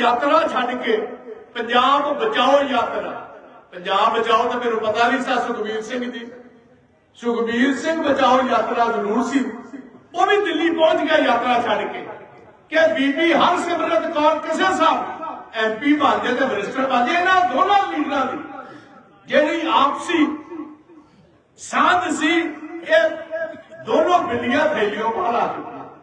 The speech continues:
ਉਹ ਚਾਹੁੰਦਾ ਹਰਸਿਮਰਤ ਜਿੱਤ ਜਾਏ ਤਾਂ ਮੰਤਰੀ ਬਣ ਜਾਏ, ਅਮਰਿੰਦਰ ਸਿੰਘ ਚਾਹੁੰਦਾ ਪਰਨੀਤ ਕੌਰ ਜਿੱਤ ਜਾਏ, ਪੰਜਾਬ ਦਾ ਕੁਝ ਰਹਿ ਨਾ ਰਹੇ, ਮੇਰੀ ਘਰ ਦੀ ਉੱਥੇ ਮੰਤਰੀ ਬਣਨੀ ਚਾਹੀਦੀ।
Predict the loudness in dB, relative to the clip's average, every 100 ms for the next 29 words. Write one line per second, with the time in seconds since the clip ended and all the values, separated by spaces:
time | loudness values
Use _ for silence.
0 | -20 -20 _ -20 _ -2 2 2 2 -2
1 | 0 0 -2 -2 0 2 2 2 0 0
2 | 2 2 2 -2 -4 -2 0 2 2 2
3 | 2 0 -6 -12 -14 -14 -12 -4 0 2
4 | 0 0 0 0 0 0 2 2 2 -2
5 | 0 0 2 4 4 2 -2 -4 -4 -4
6 | -6 -10 -8 -2 2 2 2 0 -2 -4
7 | -4 -2 2 2 2 2 0 -2 -6 -12
8 | -14 -6 -2 0 -2 -2 -2 -2 -4 -4
9 | -2 -2 -2 -6 -8 -8 -10 -10 -10 -10
10 | -10 -14